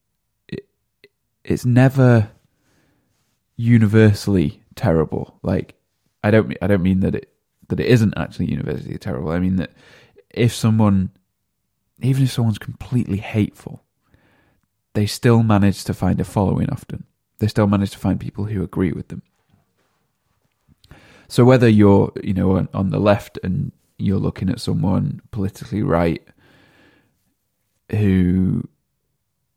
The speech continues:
is, you know, against, against gay marriage, or if you're on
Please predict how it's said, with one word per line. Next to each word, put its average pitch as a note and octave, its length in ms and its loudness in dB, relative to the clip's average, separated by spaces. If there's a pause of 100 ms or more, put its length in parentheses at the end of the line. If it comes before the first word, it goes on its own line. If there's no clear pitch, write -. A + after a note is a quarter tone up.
(120)
is, - 1040 -8 (180)
you G2 100 -10
know, - 100 -16
against, - 600 -12 (200)
against G#2 340 -4
gay F2 140 -2
marriage, E2 440 -4
or F#2 280 -2
if F#2 180 -4
you're G#2 360 2
on F#2 400 0